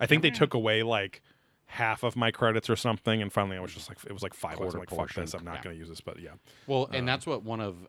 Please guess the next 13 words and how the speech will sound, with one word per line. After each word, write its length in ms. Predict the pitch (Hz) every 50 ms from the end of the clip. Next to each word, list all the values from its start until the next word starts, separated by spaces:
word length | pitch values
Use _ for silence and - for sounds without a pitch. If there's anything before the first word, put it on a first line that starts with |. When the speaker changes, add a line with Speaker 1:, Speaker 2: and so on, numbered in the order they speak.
| _
Speaker 2:
uh, 420 | - 90 90 85 82 80 80 78 71 - _ _ _ _ _ _ _ _
Amazon's, 720 | - 107 107 107 113 101 101 110 104 101 95 90 85 80 82 _ _ _ _ _ _ _ _ _ _ _ _ _ -
most 240 | 143 170 180 - -
people 200 | 175 135 151 135
think 220 | - - 117 -
it's 120 | 104 - -
just 180 | 104 - -
bullshit 440 | - 92 87 87 87 - - 107 90 -
and 60 | 92
it's, 120 | 87 - -
like, 180 | 95 87 -
a 40 | 95
reverse 720 | 82 87 87 78 85 87 85 82 80 - - - - -